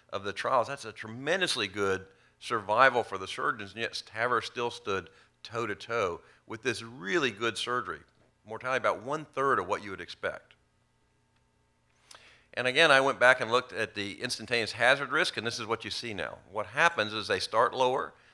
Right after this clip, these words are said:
they fall faster, and they just stay down. These are healthier patients, and so they don't have that problem with recovering.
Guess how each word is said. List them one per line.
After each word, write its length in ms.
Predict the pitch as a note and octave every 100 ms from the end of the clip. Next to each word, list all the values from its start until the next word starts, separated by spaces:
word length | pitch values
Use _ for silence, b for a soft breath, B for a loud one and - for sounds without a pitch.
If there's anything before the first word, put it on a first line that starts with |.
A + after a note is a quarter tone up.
| b
they 80 | G2+
fall 280 | - A2 C#3
faster, 580 | - A2+ A#2+ - - - b b
and 100 | -
they 80 | A#2
just 160 | A2
stay 240 | - A2+ A2
down. 300 | B2 C3 D2+ F#2
These 160 | A#2
are 60 | G#2+
healthier 400 | G2+ B2+ D3 D3
patients, 500 | A#2+ E2+ - - - b b
and 80 | -
so 140 | - B2+
they 60 |
don't 200 | C3 D3+
have 140 | C#3 B2+
that 240 | A#2+ -
problem 420 | - B2 B2 A#2+
with 160 | G#2 G2+
recovering. 520 | G#2 - D3+ F#2+ B1